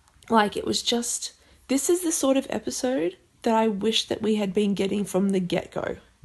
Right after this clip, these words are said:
Just that hard-hitting, don't know what's gonna come around the next corner,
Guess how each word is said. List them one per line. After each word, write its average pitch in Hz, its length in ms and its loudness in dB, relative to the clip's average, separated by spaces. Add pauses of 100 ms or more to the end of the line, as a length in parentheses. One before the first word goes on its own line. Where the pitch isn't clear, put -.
(640)
Just 220 340 -2
that 233 200 0
hard-hitting, 214 1080 2 (840)
don't 214 220 4
know 233 120 4
what's 240 160 0
gonna 233 200 2
come 220 200 0
around 202 260 0
the 208 80 2
next 190 240 -2
corner, 190 580 -2